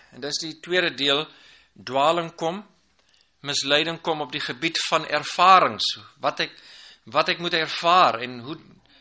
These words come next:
ek die Heilige Gees moet ervaar. En u kan dink, dit is 'n groot saak om oor te praat. En ek wil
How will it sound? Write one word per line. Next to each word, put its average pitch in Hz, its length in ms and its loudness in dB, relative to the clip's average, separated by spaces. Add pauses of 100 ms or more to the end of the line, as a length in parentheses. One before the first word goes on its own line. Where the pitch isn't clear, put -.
(160)
ek 135 140 -8
die 139 100 0
Heilige 175 400 2
Gees 190 400 0
moet 151 160 -10
ervaar. 123 540 -6
En 131 80 -16
u - 120 -14
kan 147 180 -6
dink, 156 220 -4
dit 139 120 -6
is 143 140 -6
'n 135 160 -10
groot 170 260 -4
saak 139 300 0
om 127 100 -12
oor 127 140 -10
te 131 100 -14
praat. 131 420 -2 (1900)
En 160 160 0
ek 175 120 0
wil 180 220 -2